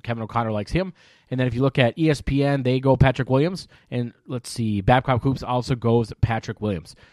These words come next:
So it makes some sense. Uh, either of those are gonna be players that they like.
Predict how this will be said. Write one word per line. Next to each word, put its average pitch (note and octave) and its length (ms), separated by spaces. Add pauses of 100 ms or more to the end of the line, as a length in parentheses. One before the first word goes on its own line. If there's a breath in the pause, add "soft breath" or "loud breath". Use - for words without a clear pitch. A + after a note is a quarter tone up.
(140 soft breath)
So - 120
it C#3+ 40
makes D#3 160
some C#3+ 100
sense. C#3 320 (380 soft breath)
Uh, B2 140
either C#3+ 260
of C#3 80
those C3+ 240
are C3 60
gonna B2+ 140
be A#2+ 200
players B2+ 480
that A#2 140
they A2 140
like. B2 340